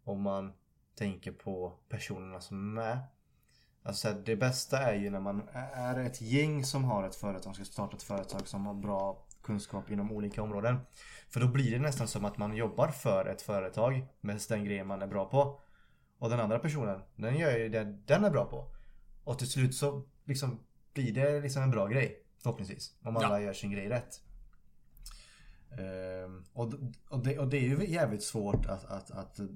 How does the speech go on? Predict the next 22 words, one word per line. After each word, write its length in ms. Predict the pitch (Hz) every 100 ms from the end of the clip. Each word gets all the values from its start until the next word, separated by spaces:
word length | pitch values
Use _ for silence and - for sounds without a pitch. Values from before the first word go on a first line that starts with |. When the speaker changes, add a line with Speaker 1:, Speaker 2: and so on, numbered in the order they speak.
| - - _ _
Speaker 1:
hitta. 580 | - 117 - - - 156 - -
Alltså, 220 | 107 107
det 120 | 104
är 160 | 117 117
jävligt 460 | 110 117 92 113 156
ovanligt 500 | 107 90 87 90 92
att 140 | -
man 180 | 95 90
startar 280 | - 90 101
upp 100 | 117
ett 100 | 131
företag 420 | 113 92 - 92
när 80 | 90
man 160 | 90
är 100 | 104
typ 280 | 117 113 -
fem, 260 | 95 82 82
sex 300 | - 85 -
stycken 540 | 87 - - 92 90 - - - - -
med, 380 | 98 92 90 87 -
som 200 | - 98
är 140 | 90